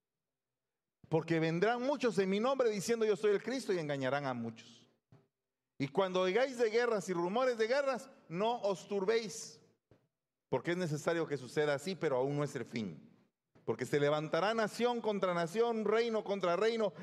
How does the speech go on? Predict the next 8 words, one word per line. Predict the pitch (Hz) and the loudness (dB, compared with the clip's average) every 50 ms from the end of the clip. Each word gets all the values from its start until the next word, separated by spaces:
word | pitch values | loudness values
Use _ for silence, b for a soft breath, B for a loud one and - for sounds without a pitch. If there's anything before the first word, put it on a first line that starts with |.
| B B 175 151 | B B -4 -2
habrá | 151 160 165 180 208 208 | 0 2 2 2 2 2
terremotos | - 208 196 185 180 180 202 214 208 208 175 160 | 2 2 2 2 2 2 0 0 0 0 -2 -2
en | 180 185 | -2 -2
muchos | 190 196 170 196 185 | -2 0 0 0 0
lugares, | 170 170 180 185 190 196 180 - | 2 2 2 2 2 2 0 0
habrá | 170 160 160 170 175 175 180 196 | 0 2 2 2 2 2 2 2
hambres, | 202 190 180 175 180 160 - | 0 0 -2 -2 -2 0 0
alborotos, | 160 151 151 143 147 151 170 185 190 185 - 131 147 - - | 0 0 2 2 2 2 2 2 0 -2 -4 -6 -6 -8 -14